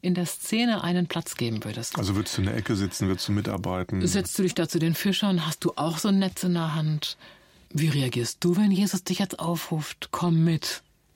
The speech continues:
Speaker 1: Lässt du da alles liegen? Sagst du, „Nee, meine <laughs> Frau schimpft.“ Also ich fordere dich auf, mit deiner Vorstellungskraft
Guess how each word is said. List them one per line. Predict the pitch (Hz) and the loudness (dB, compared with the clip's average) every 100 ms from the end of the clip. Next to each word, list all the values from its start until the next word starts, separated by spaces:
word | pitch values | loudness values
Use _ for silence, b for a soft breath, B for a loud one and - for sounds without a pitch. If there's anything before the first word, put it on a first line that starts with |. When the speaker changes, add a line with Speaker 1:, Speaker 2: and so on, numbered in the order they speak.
| _ | _
Speaker 1:
Lässt | 127 139 - | -4 -2 -2
du | |
da | 143 135 | 0 0
alles | 95 113 117 | -2 -4 0
liegen? | 160 190 220 214 190 - | 2 4 4 4 0 0
Sagst | 160 - | -6 -2
du, | 160 | 0
„Nee, | 160 170 170 | 4 4 4
meine | 156 156 | 4 2
<laughs> | |
Frau | 180 - 185 254 | -2 -2 0 0
schimpft.“ | - 233 359 - - B B B B | 0 0 0 -4 -8 B B B B
Also | 214 180 180 B B 131 - | 0 2 2 B B -6 -2
ich | 170 - - | 0 -2 -4
fordere | - 175 170 | -2 0 2
dich | 156 147 - | 0 0 -2
auf, | 170 294 - - - | 0 -2 -4 -10 -2
mit | 175 165 | -2 0
deiner | 147 139 | 0 -2
Vorstellungskraft | - 170 - 240 247 - - 202 - | -2 -2 -2 -4 -4 -4 -4 -4 -6